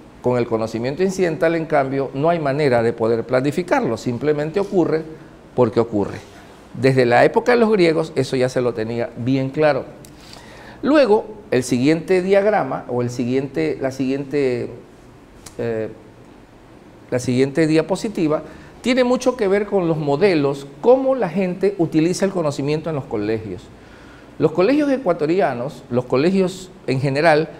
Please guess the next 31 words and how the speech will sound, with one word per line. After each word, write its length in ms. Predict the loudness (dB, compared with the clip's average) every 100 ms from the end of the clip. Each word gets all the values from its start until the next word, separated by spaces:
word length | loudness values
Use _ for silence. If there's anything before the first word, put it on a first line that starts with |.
| -20 -20 -20 -20 0
todavía 440 | 4 6 4 4 2
siguen 380 | 0 2 2 4
pensando 720 | 2 4 2 2 2 2 4
en 100 | 2
un 220 | 4 6
modelo 560 | 6 6 6 6 4 2 -2
en 140 | 2 4
el 160 | 2
cual 340 | 4 4 4 4
el 160 | 4 4
cerebro 600 | 4 4 4 4 4 4
parece 380 | 4 4 2 0
una 220 | 0 -2
caja 180 | -4 -2
negra. 340 | -2 -6 -8 -14 -20 -20 -20 -20 -20 -20 -20 -20 -20 -20 -20 -20 -20 -20 -20 -20 -20 -2
Eso 220 | 0 0
significa 760 | 2 2 2 2 0 2 2 0 -10 -20 -20 -4
que 100 | -2
si 140 | 2 4
la 180 | 4
caja 220 | 2 0 0
negra 340 | 0 0 0
en 60 | -2
los 120 | -2
aviones 600 | 0 2 2 0 -6 -10 -20 -20 -2
es 220 | 0 0
una 180 | 0 0
grabadora 720 | 2 2 2 4 6 4 2
que 120 | -2 -2
le 140 | -2
permite, 720 | -2 -2 -2 -2 -2 -2 -4